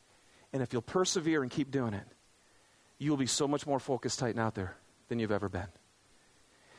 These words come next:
But then he said, "Now here's the deal. I'm gonna throw out seed. Now all of you are gonna get this. Some of you are gonna get it, and you're gonna go, and you're gonna see your life be transformed this year.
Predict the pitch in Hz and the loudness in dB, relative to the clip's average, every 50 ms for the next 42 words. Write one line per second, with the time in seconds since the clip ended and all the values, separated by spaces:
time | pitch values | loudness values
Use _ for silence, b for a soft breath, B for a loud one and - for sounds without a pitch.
0 | b b b 120 139 180 220 214 170 - 165 151 147 135 147 147 151 160 185 196 | b b b -2 0 2 2 2 2 4 4 4 4 4 2 0 2 4 2 2
1 | 190 196 196 180 127 123 139 156 - - 175 175 185 180 - - 226 202 170 160 | 2 2 4 4 4 4 2 2 0 4 4 4 4 4 2 2 2 4 4 4
2 | 160 147 147 170 196 214 214 190 202 208 196 196 190 165 185 190 - - 117 117 | 4 4 6 6 6 6 4 2 0 0 0 0 2 2 0 0 2 0 -2 0
3 | 123 - - 180 165 170 165 165 180 196 202 202 190 170 190 180 160 147 135 120 | 2 2 2 2 2 0 0 2 4 4 6 4 4 4 2 0 -2 -4 -8 0
4 | - 165 185 202 190 156 147 147 160 156 147 135 160 156 170 175 160 139 139 151 | 2 4 4 4 2 2 2 2 2 2 4 4 4 6 6 6 4 4 4 2
5 | 175 202 196 165 - - 190 180 160 156 147 147 147 147 135 - - 135 120 - | 2 2 0 0 0 0 2 2 4 4 6 6 4 4 2 0 -4 -4 -2 -2
6 | - - 170 151 165 160 - - 147 143 139 143 117 101 - - 98 87 - | -2 -2 0 0 0 -2 -2 -2 0 0 0 2 0 0 0 -2 -2 -6 -6